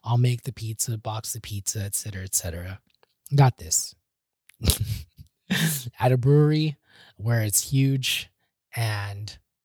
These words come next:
um, it's your first time, I would not recommend that. Um, fortunately,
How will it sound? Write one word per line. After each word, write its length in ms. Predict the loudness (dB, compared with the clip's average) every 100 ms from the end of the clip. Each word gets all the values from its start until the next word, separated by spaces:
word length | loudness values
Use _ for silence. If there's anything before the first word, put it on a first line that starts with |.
| _ -4
um, 520 | -4 -4 -8 -14 -18 _ _ _ _ _ _ _ _ _ _ _ _ _ _
it's 180 | 0 2
your 80 | 2
first 320 | 0 -2 -2
time, 340 | -4 -4 -6 -8
I 80 | -8
would 180 | -6 -4
not 380 | -2 -2 -4 -8 _ _
recommend 480 | -10 -8 -8 -8 -12
that. 200 | -16 -18 _ _ _ _ _ _ -4
Um, 580 | -2 -2 -6 -14 -16 -18 -20 _ _ _ _ _ -14 4
fortunately, 840 | 4 4 0 -4 -6 -6 -4 -6